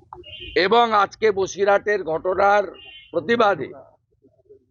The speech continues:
এসপি অফিসে ভারতীয় জনতা পার্টির পক্ষ থেকে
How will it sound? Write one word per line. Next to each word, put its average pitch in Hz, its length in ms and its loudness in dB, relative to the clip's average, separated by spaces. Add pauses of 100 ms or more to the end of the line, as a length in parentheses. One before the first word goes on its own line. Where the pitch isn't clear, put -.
(960)
এসপি 185 400 0
অফিসে 214 520 2
ভারতীয় 175 400 0
জনতা 175 360 -2
পার্টির 170 400 -6
পক্ষ 160 220 -6
থেকে 214 520 2